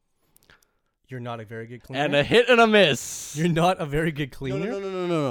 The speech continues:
Speaker 2: no. What I mean is, like, you
Speaker 1: Your
Speaker 2: know, the
Speaker 1: routine doesn't
Speaker 2: It's not,
Speaker 1: check
Speaker 2: it's
Speaker 1: off
Speaker 2: not,
Speaker 1: all the boxes?
Speaker 2: it's just not a hundred percent.
Speaker 1: Okay.
Speaker 2: That's what I'll say.
Speaker 1: Okay.
Speaker 2: You know, I'll go, I, I, oh, obviously you go in there, you get wet, blah, blah, blah, blah, blah.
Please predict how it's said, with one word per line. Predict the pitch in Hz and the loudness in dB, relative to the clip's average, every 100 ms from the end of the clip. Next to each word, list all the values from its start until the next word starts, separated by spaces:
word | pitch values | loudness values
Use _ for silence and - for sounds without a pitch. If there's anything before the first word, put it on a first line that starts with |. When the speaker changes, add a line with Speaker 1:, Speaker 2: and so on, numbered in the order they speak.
| 101 | -4
Speaker 2:
no. | 92 _ _ _ - | -10 _ _ _ -12
What | 123 | -10
I | |
mean | 135 151 | -8 -8
is, | 131 113 | -8 -8
like, | 120 104 - | -10 -12 -6
you | 143 | -4
Speaker 1:
Your | |
Speaker 2:
know, | 131 | -2
the | |
Speaker 1:
routine | 147 - 170 151 | -4 -4 -8 -6
doesn't | 120 117 117 107 _ _ _ | -6 -8 -10 -14 _ _ _
Speaker 2:
It's | - 160 | -18 -10
not, | 165 190 190 | -4 0 0
Speaker 1:
check | 147 | 0
Speaker 2:
it's | 151 143 | -4 -2
Speaker 1:
off | 143 | -2
Speaker 2:
not, | 156 | -2
Speaker 1:
all | 135 | -4
the | 131 | -6
boxes? | 123 147 160 | -6 -4 -4
Speaker 2:
it's | 285 - | -6 -12
just | - 359 - | -4 -2 -2
not | 202 185 165 | 0 2 2
a | |
hundred | - 143 107 | -2 -10 -12
percent. | - 92 - - _ - _ _ _ _ - | -18 -20 -20 -20 _ -20 _ _ _ _ -14
Speaker 1:
Okay. | 160 175 | -10 -6
Speaker 2:
That's | 131 110 113 | -4 -4 -6
what | 131 | -10
I'll | 104 | -12
say. | - 76 65 _ _ | -14 -20 _ _ _
Speaker 1:
Okay. | 139 - 113 98 156 - - | -16 -10 -8 -8 -12 -18 -20
Speaker 2:
You | - | -18
know, | 113 113 - | -14 -14 -14
I'll | 127 | -16
go, | - 127 127 | -12 -12 -12
I, | 113 | -14
I, | - - - - | -20 -20 -20 -20
oh, | 117 - | -20 -18
obviously | 113 110 - 107 | -18 -18 -20 -20
you | 101 | -18
go | 101 98 | -16 -16
in | |
there, | 95 | -18
you | 95 98 | -20 -20
get | 98 85 | -20 -20
wet, | 87 90 87 | -18 -20 -20
blah, | 90 | -20
blah, | 85 | -20
blah, | 82 | -20
blah, | 78 | -20
blah. | 73 71 | _ -20